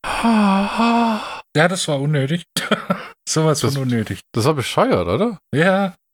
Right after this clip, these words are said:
Speaker 1: So, so, d-, d-, das ist aber auch, da gibt's ja diese Serien, äh, Antique Roadshow
Speaker 2: Roadshow,
Speaker 1: und,
Speaker 2: ja.
Speaker 1: und, und Storage Wars.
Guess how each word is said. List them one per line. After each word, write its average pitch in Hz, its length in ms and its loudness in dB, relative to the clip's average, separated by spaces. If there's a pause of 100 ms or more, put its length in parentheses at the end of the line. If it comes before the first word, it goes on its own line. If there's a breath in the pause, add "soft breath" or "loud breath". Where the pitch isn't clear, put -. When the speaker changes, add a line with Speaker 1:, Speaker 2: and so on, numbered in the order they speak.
(120)
Speaker 1:
So, 135 280 2
so, 123 320 2
d-, 117 280 -2
d-, 92 140 -4
das 147 180 0
ist 180 140 0
aber 175 280 2
auch, 160 200 2
da - 120 -8
gibt's 165 220 -4
ja 165 80 2
diese 139 240 -2
Serien, 113 720 0 (180)
äh, 107 200 -2 (240)
Antique 135 420 0
Roadshow 143 560 2
Speaker 2:
Roadshow, 104 640 2
Speaker 1:
und, - 40 2
Speaker 2:
ja. 123 100 2
Speaker 1:
und, 117 160 -4
und 135 200 2
Storage - 680 0
Wars. 127 480 2